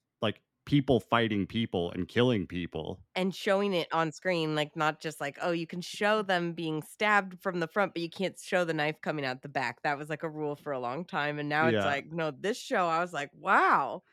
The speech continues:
Speaker 1: Yeah.
Speaker 2: that's incredible." I go, "Come on, Marvel.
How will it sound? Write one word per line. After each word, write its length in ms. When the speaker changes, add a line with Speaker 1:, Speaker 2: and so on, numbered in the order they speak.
Speaker 1:
Yeah. 240
Speaker 2:
that's 120
incredible." 760
I 100
go, 120
"Come 220
on, 240
Marvel. 500